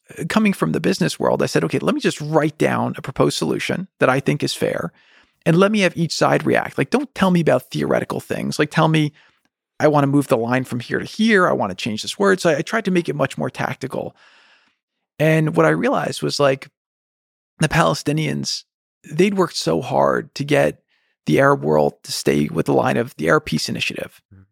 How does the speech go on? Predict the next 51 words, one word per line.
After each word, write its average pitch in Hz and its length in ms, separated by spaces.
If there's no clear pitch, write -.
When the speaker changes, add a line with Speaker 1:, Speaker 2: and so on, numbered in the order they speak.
Speaker 1:
And 143 400
so - 160
I - 20
went 175 300
back - 240
and 143 80
I - 20
read 147 200
the 156 100
Arab 180 140
Peace - 240
Initiative. - 440
It 175 60
was 180 100
ten 196 240
lines 185 300
and 139 80
it 139 80
didn't 156 160
have 147 120
any 156 160
detail. - 460
So - 140
it 175 80
was 170 160
a - 40
concept. - 600
And 143 100
so - 140
they 156 160
liked 185 360
that 131 180
concept 135 500
because 147 240
it 139 80
allowed 139 280
them 156 120
to 147 140
reject 135 360
everything. - 540
They 143 100
kept 170 220
getting 151 200
more 147 180
money. 131 280
I 156 40
mean, 147 160
Bibi 208 260
Netanyahu, 156 680
who 120 100
runs, 147 540